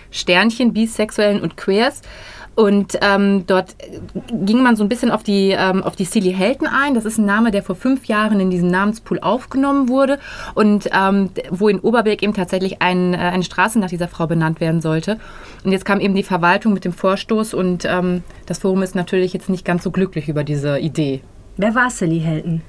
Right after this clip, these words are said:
Speaker 1: Äh, Silly Helton war eine Düsseldorferin, die neunzehnhundertacht hier geboren ist. Ähm, sie war,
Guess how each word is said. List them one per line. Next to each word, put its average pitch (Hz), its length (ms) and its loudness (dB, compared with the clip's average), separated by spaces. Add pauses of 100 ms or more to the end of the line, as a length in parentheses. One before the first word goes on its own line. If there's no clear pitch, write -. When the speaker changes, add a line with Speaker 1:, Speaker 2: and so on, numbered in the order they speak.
(540)
Speaker 1:
Äh, 202 140 2
Silly 320 280 2
Helton 262 500 2
war 214 360 4
eine 180 720 2
Düsseldorferin, 240 720 0
die 202 40 2
neunzehnhundertacht 190 840 0
hier 185 120 -4
geboren 214 500 0
ist. - 420 -4
Ähm, 185 260 2
sie 175 220 -4
war, 196 320 2